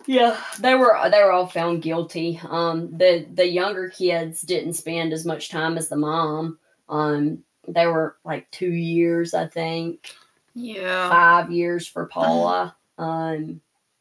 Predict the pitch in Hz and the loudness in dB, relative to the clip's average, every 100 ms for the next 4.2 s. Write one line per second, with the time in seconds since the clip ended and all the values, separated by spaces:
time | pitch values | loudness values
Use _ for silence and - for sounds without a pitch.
0 | _ _ _ _ _ _ _ - 254 254 | _ _ _ _ _ _ _ -18 -14 -14
1 | - 226 285 294 226 214 - 214 226 233 | -8 -2 -2 0 -2 -4 -4 -4 -2 -4
2 | 240 247 214 208 202 - 208 196 - 190 | -4 -8 -8 -10 -10 -10 -10 -10 -8 -10
3 | - 190 196 196 156 175 180 202 - - | -10 -14 -10 -10 -10 -8 -8 -8 -12 -12
4 | 151 | -14